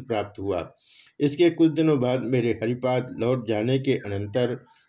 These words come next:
मेरे एक मित्र ने इलाहाबाद के इंडियन प्रेस द्वारा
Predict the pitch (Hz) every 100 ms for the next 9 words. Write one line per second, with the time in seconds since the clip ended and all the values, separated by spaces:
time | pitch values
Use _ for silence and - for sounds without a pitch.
0 | - 139 143 143 131 123 - 117 143 147
1 | 143 143 107 - 110 110 123 131 113 107
2 | - 120 117 - 113 120 120 139 135 135
3 | 123 120 127 - 107 107